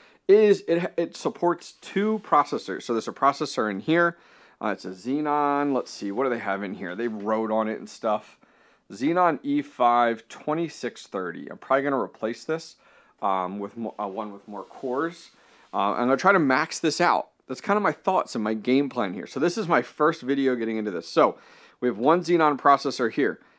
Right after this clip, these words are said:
I can add a whole nother processor right here. And you know how it talked about, like, C P U is gonna be super important for this? Well, Xenon processors are perfect for this. We can get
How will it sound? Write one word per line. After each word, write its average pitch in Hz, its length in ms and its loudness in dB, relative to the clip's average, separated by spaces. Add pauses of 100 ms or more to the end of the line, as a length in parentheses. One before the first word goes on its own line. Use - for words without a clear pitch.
(160)
I 143 80 2
can 160 160 2
add 180 160 2
a 151 60 4
whole 196 360 6
nother 185 300 2
processor 147 640 0
right 104 220 0
here. - 320 -2 (300)
And 107 80 -4
you 107 60 0
know 107 80 0
how 110 160 6
it - 80 0
talked 98 280 -2
about, 127 240 2
like, 98 160 -4
C - 240 -6
P - 180 -10
U 104 160 2
is 127 100 0
gonna 98 160 -4
be 92 80 -6
super 107 440 -4
important 110 480 -8
for 135 100 -4
this? 143 340 -2 (380)
Well, 117 360 2
Xenon 107 480 -2
processors 127 560 -2
are 135 80 -2
perfect 139 480 -6
for 90 160 -10
this. 71 280 -12
We 104 120 -12
can 104 120 -12
get 101 280 -6